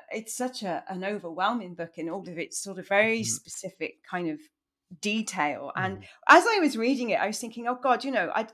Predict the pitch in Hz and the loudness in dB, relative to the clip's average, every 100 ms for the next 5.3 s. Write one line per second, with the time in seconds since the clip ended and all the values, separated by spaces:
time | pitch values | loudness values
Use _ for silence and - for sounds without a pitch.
0 | _ - 262 247 220 - 208 - 214 - | _ -2 0 0 -4 4 4 4 -4 -6
1 | - _ - 220 220 - - 165 - 190 | -8 _ -6 2 2 2 -6 -8 -2 -2
2 | 185 180 - 190 185 - 147 147 165 147 | -2 -10 -10 -10 -12 -4 -2 -2 -8 -8
3 | 131 - 151 180 165 123 196 165 - 226 | -8 -4 -2 0 -2 4 6 6 2 0
4 | - 254 285 277 208 175 175 185 208 202 | 0 6 6 6 -4 -4 -4 -4 -6 -6
5 | 185 139 98 | -6 -8 -10